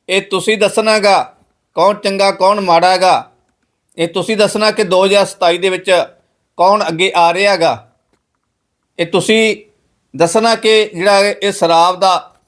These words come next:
ਜੋ ਅੱਜ ਭਗਵੰਤ ਮਾਨ 'ਤੇ ਲੱਗ ਰਿਹਾ ਕਿ ਜਹਾਜ਼ ਦੇ ਵਿੱਚ ਲੇਡੀ 'ਤੇ ਉੱਤੇ ਜਿਹੜਾ ਡਿੱਗ ਪਿਆ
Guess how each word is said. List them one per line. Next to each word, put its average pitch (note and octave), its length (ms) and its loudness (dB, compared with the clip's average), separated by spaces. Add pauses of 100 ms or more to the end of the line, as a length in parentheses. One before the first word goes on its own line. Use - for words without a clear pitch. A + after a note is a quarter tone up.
(1500)
ਜੋ F3 300 2
ਅੱਜ F#3+ 160 0
ਭਗਵੰਤ G3+ 480 0
ਮਾਨ F#3 200 0
'ਤੇ G3+ 120 -4
ਲੱਗ E3+ 240 0
ਰਿਹਾ F#3 320 2 (500)
ਕਿ F3+ 80 -6
ਜਹਾਜ਼ E3+ 420 0
ਦੇ F3 80 -4
ਵਿੱਚ F#3+ 200 -4
ਲੇਡੀ F3 640 -4 (1500)
'ਤੇ E3 120 0
ਉੱਤੇ F#3+ 340 -2
ਜਿਹੜਾ G3 220 2
ਡਿੱਗ D3+ 220 -6
ਪਿਆ F3+ 480 0